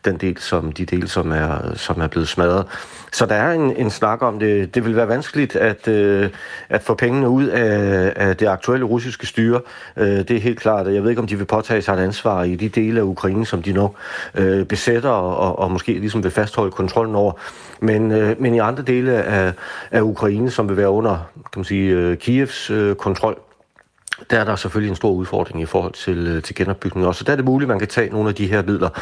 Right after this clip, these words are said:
som står, øh, rundt omkring i vestlige banker blandt andet, og, og så simpelthen kanalisere dem til Ukraine i stedet for.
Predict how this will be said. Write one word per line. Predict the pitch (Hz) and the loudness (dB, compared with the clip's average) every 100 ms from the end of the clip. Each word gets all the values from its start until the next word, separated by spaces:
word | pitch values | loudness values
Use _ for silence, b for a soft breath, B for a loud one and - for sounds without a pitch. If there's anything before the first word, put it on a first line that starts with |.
| B B B | B B B
som | - 107 | -2 2
står, | 127 113 95 B B B | 2 2 0 B B B
øh, | 107 98 | 2 2
rundt | 95 117 - | 2 0 -2
omkring | 110 117 113 123 | -2 -2 -2 0
i | |
vestlige | 117 110 - 113 107 | 2 0 0 -2 0
banker | 101 98 110 | 0 0 -2
blandt | 101 95 | 0 2
andet, | 98 107 107 | 2 2 2
og, | - 95 92 | 2 2 0
og | 87 | -2
så | - | -4
simpelthen | 98 98 90 | -2 -2 -2
kanalisere | - 98 95 90 - 98 | -2 0 0 0 0 -2
dem | 87 | -2
til | - | -2
Ukraine | 95 85 90 87 90 | -2 -2 -2 -2 -4
i | |
stedet | 90 - | -4 -6
for. | - | -6